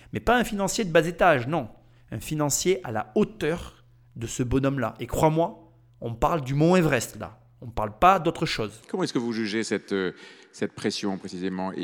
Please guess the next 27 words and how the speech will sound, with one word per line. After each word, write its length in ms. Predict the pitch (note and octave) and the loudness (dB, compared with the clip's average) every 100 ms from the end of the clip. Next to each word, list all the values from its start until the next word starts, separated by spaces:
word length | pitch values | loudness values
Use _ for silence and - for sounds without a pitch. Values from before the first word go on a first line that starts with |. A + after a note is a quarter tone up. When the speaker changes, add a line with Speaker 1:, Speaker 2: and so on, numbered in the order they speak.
| - | -4
Speaker 2:
et 60 | F#2 | -4
le 80 | F#2+ | 0
fait 180 | B2 - | 0 -2
qu'il 240 | G2 G2 | -10 0
y 80 | C#3+ | 2
a, 120 | F3 | 2
en 160 | G#2 G2 | 0 -4
effet, 260 | F#2 F#2+ | -2 -2
des 140 | F#2 F#2 | -2 -2
modes 340 | A2 C#3 A2 | 0 0 -2
qui, 380 | - F#2+ F#2 F2+ | -12 -10 -8 -6
euh, 200 | F2 E2+ F2 F2 E2 F2 - - | -6 -8 -10 -12 -12 -14 -16 -18
font, 300 | - F2 - | -20 -18 -18
font, 440 | - G2+ F2+ F2 D#2+ | -16 -14 -10 -8 -8
euh, 180 | D#2+ - - _ _ _ _ _ - - | -10 -14 -20 _ _ _ _ _ -20 -20
subir, 720 | - - - G2+ A#2+ D#3 A2+ F2+ - - - | -18 -12 -8 -4 0 2 0 -2 -12 -20 -12
parfois, 480 | - - B2+ C#3 B2+ | -10 -10 -6 -4 -4
injustement, 600 | G2+ F2+ - F#2 A2+ C3+ | -6 -8 -10 -8 -6 -8
à 60 | |
des 120 | F2 | -8
groupes, 400 | F2 F2+ C3 B2+ G2+ | -8 -6 -6 -6 -12
euh, 300 | E2 E2+ E2+ | -10 -10 -12
une 140 | F2+ F2 | -14 -14
pression, 560 | F#2 - G2+ F#2+ E2+ | -14 -12 -10 -8 -10
euh, 20 | D#2+ - - - - - _ | -12 -16 -20 -20 -20 -20 _
presque 360 | - G2+ - F#2+ F2 D2+ - - - | -12 -12 -10 -8 -8 -8 -12 -16 -12
insupportable ? 680 | G2+ - G2 - C#3+ A#2 | -12 -8 -10 -10 -12 -12